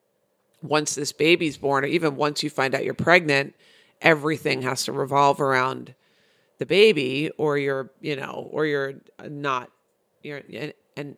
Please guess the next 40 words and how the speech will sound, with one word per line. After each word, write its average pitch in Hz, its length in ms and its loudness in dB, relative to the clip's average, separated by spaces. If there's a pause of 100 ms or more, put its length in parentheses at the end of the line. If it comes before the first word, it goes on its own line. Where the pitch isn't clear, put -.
inadequate 143 680 -2 (240)
mother. 170 420 2
So 143 260 -2
doing 185 420 2
that 131 300 0 (540)
for 160 200 0
twenty 160 380 0
years, 156 680 6 (580)
it - 220 -12
come, 165 340 -6
because 160 280 2
it's 147 220 -4
hard 165 260 4
to 185 120 2
undo 160 340 6
it - 240 0
after 135 260 -4
your 151 100 0
kids 151 300 -4
leave 143 280 2
and 139 100 -2
they 120 80 -2
have 123 200 -4
their - 160 -6
own - 100 -12
lives. - 420 -8
It's - 120 -12
kind 151 180 -2
of 147 60 -6
hard 147 220 0
to - 60 -18
be - 60 0
like, - 140 -2
"Okay, 156 220 -2
wait, - 300 -6
now - 160 -18 (420)
who 185 220 0
am 185 80 2
I 202 160 4
again? 226 440 2